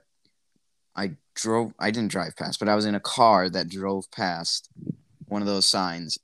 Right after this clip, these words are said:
that said it was twenty-five. However, on,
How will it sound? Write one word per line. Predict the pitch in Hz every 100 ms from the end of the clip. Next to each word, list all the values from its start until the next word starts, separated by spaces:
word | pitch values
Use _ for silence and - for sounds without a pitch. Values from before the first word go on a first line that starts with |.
| -
that | 92 -
said | 113
it | 98
was | 92 -
twenty-five. | 104 87 - 98 87 110 - _ _ _ _ _ _ -
However, | 95 107 107 - - _ _ _ _ _ _ _
on, | 107 107 104 95